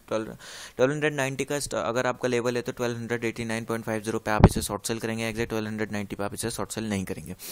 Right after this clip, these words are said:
स्टॉप लॉस रहेगा आपका थर्टीन हंड्रेड वन का, थर्टीन हंड्रेड वन का अगर स्टॉप लॉस है तो थर्टीन हंड्रेड वन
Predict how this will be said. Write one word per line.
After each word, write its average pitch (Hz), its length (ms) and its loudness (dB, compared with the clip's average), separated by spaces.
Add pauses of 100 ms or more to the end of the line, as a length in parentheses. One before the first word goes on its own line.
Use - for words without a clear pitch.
(280)
स्टॉप 131 240 2
लॉस 147 120 2
रहेगा 135 180 2
आपका 139 260 0 (440)
थर्टीन 131 240 0
हंड्रेड 123 300 0
वन 110 220 0
का, 117 180 -2 (600)
थर्टीन 180 180 0
हंड्रेड 185 260 2
वन 165 120 2
का 170 120 2
अगर 160 160 -2
स्टॉप 151 280 0
लॉस 151 160 -2
है 147 60 0
तो 160 140 0
थर्टीन 135 260 2
हंड्रेड 131 280 0
वन 127 140 2